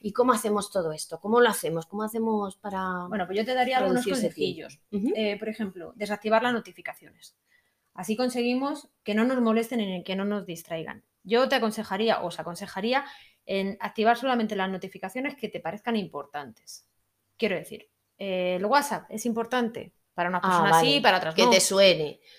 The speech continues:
Speaker 2: Claro.
Speaker 1: El Facebook,
Speaker 2: El
Speaker 1: no sé.
Speaker 2: Facebook es
Speaker 1: Ujú.
Speaker 2: importante, yo creo que no es importante.
Speaker 1: Vale, vale, ya.
Speaker 2: Vale,
Speaker 1: Ujú.
Speaker 2: eh, el YouTube, pues a lo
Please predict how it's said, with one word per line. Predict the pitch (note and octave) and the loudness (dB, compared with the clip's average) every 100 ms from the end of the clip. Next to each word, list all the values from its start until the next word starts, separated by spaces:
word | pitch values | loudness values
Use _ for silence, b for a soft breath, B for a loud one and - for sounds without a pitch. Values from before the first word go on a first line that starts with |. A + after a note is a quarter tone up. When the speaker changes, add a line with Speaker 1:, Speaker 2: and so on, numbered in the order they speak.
| - | 4
Speaker 2:
Claro. | G3+ F#3+ F3 - | 6 6 4 -2
Speaker 1:
El | F#3 F#3 | 0 0
Facebook, | - A3+ G#3+ F3 F3 | 2 6 6 6 4
Speaker 2:
El | A#3+ | 4
Speaker 1:
no | B3 | 6
sé. | D4 | 6
Speaker 2:
Facebook | C4 G#3+ | 8 4
es | A3+ | 2
Speaker 1:
Ujú. | B3 | -2
Speaker 2:
importante, | A#3 G#3 B3 G#3+ | 0 2 2 2
yo | G3+ A3 | 0 0
creo | A3+ | 0
que | F#3+ | 0
no | F3+ | -4
es | F#3 | -8
importante. | F3 E3+ G#3+ G3 F3+ | -12 -2 0 0 -4
Speaker 1:
Vale, | E3+ D#3 D3 C#3+ | -4 -2 -4 -6
vale, | D3+ D3 D3 | -8 -10 -2
ya. | |
Speaker 2:
Vale, | G3 G3+ G3+ | 0 2 2
Speaker 1:
Ujú. | - | 0
Speaker 2:
eh, | G#3 G3+ G3+ G#3 G3+ G#3 G#3 | 0 2 4 4 4 4 2
el | G#3 | 0
YouTube, | B3 D#4+ C#4 - _ F3+ | -2 2 2 0 _ -20
pues | - E3+ - | -20 -20 -14
a | |
lo | D#3+ | -14